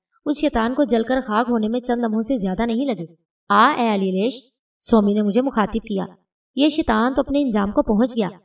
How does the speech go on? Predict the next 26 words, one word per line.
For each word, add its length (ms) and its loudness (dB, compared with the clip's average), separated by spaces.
अब 60 0
सुनीता 380 2
की 120 0
खबर 220 2
लेते 280 0
हैं 160 -2
कि 80 0
वो 100 0
किस 240 -6
हाल 240 2
में 120 0
है। 240 -6
अभी 160 2
तक 180 0
यकीन 340 -2
नहीं 260 0
आ 100 0
रहा 240 0
सोमी 560 -4
कि 80 0
वो 120 4
यार 320 0
बूढ़ा 200 2
मर 140 0
चुका 280 -4
है," 140 -4